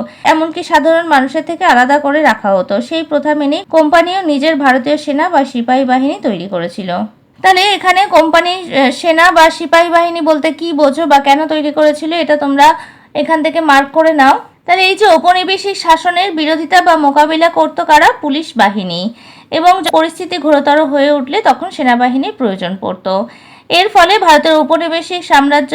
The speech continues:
ছড়িয়ে পড়ার সঙ্গে সমানুপাতিকভাবে বেড়ে উঠেছিল কোম্পানির সেনাবাহিনী।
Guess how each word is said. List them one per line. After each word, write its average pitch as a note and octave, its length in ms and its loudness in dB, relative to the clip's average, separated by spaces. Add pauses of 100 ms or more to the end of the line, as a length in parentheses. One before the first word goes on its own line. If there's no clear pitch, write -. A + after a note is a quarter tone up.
(100)
ছড়িয়ে D4 420 -2
পড়ার C#4 300 2
সঙ্গে C4+ 420 -2
সমানুপাতিকভাবে C4+ 800 0
বেড়ে B3 300 -2
উঠেছিল B3 320 -6
কোম্পানির A#3+ 500 -2
সেনাবাহিনী। F3+ 680 -8